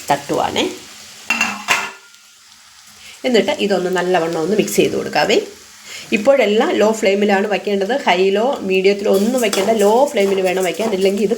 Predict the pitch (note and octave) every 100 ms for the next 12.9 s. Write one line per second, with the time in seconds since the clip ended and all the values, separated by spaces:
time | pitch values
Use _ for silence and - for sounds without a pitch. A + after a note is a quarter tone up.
0 | G#3+ G3+ A3+ G#3 D3+ F3 G3+ F#3+ D#3 -
1 | - F4 - - D4+ C4+ A3 F#3 - D3
2 | A#2 - A4+ A#4 - - - - - -
3 | - - G#3+ F#3 F#3+ F#3 G3 F3 F3 F3+
4 | E3 - E3+ D#3 D#3 B2 G#3 - - F#3+
5 | G3+ E3 D#3 A3 G3 E3 - C#4 G3+ G3+
6 | A3+ G3+ G3 G3+ G#3 G#3+ G3 F#3 F#3 F#3
7 | - G#3+ G#3 D#3+ D#3 D#3 D3+ D#3+ D#3 -
8 | - - - - - - - - B3+ C4
9 | B3+ A3+ A#3 A3 A3+ C4 - C4+ C4+ C#4
10 | D4 D#4 A3 G3 G3 F3 F3+ E3+ F#3+ F3
11 | F#3 F3 E3 F#3+ G#3 - - - F4+ E4+
12 | E4 - B3+ A#3 G#3 F#3+ F#3 F3 F3+